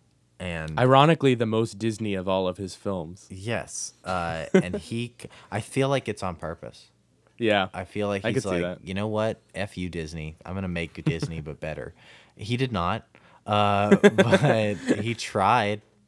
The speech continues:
Speaker 1: That's all that counts. So, uh, then he goes to Young Soon 'cause he, he figured out that, uh, this girl, Story, she is a narf, uh,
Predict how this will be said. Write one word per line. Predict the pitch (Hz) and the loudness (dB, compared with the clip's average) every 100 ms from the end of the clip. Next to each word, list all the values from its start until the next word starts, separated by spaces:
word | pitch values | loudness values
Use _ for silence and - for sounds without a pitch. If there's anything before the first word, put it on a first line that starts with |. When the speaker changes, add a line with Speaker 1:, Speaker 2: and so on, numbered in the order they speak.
| _ _ _ _ _ _ _ _ _ | _ _ _ _ _ _ _ _ _
Speaker 1:
That's | 98 98 98 - _ - | -4 -2 -2 -6 _ -4
all | 90 90 | -2 -2
that | 87 - | -6 -12
counts. | - - - - - _ _ _ _ - - - 339 - | -14 -16 -20 -20 -20 _ _ _ _ -20 -14 -2 -2 -2
So, | 320 139 131 | 0 2 4
uh, | 123 120 | 4 2
then | 117 160 | 2 0
he | 180 | 2
goes | 156 147 - | 2 0 -2
to | |
Young | 113 110 110 | -2 -2 -2
Soon | - 98 95 98 _ _ - | -4 -6 -6 -8 _ _ -8
'cause | 110 | -4
he, | 110 107 | -2 -2
he | 71 110 | -4 -8
figured | - 127 127 123 | -6 -4 -2 0
out | 107 104 - _ _ _ 98 | 0 0 -4 _ _ _ -2
that, | 101 95 87 - - | 0 0 -2 -8 -10
uh, | 92 87 80 76 - - | -6 -6 -6 -8 -10 -10
this | 98 - | -10 -6
girl, | 98 87 71 | -4 -4 -6
Story, | - 120 90 76 82 _ _ | -6 -4 -4 -6 -14 _ _
she | - 98 | -14 -10
is | 90 78 | -8 -8
a | 82 | -10
narf, | 80 85 82 - - - _ _ _ _ _ _ _ _ _ _ _ - | -8 -6 -6 -10 -18 -20 _ _ _ _ _ _ _ _ _ _ _ -10
uh, | 87 82 73 65 78 | -4 -2 -4 -6 -10